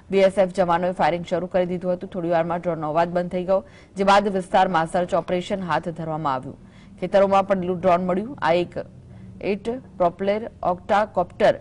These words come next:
ડી જી આઈ મેટ્રિસ ડ્રોન છે, જેનો ઉપયોગ પાકિસ્તાનથી દાણચોરો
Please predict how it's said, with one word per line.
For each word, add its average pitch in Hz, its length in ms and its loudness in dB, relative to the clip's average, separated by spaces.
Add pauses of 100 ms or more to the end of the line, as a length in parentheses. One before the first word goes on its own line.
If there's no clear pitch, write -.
ડી 170 160 -8
જી 185 240 -2
આઈ 226 160 2 (400)
મેટ્રિસ 214 480 0
ડ્રોન 151 400 0
છે, 208 140 -4
જેનો 202 300 0
ઉપયોગ 208 300 -4
પાકિસ્તાનથી 196 800 -2
દાણચોરો 185 420 -2